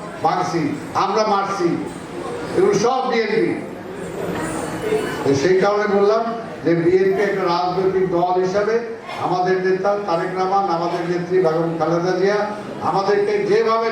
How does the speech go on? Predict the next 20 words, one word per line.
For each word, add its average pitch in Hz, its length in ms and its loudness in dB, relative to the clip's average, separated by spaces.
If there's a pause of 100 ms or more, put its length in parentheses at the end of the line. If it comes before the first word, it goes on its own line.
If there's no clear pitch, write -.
বিএনপিকে 208 520 0 (100)
পরিচালনা 196 460 2 (120)
করা 180 140 0
দরকার 180 460 0 (460)
সেইভাবে 190 360 4
করছেন, 185 420 0 (100)
ধৈর্য 185 220 2
ধরে। 190 280 2
এবং 240 340 0 (340)
দলকে 220 420 2
বলেছেন 220 460 0
বারবার 208 500 2 (420)
যে 165 60 -2
আমরা 196 440 0
কোনো 208 180 -2
কিছুতে, 208 340 -2
এমন 202 360 0
কিছুতে 202 300 0
যাব 180 280 2
না 151 200 0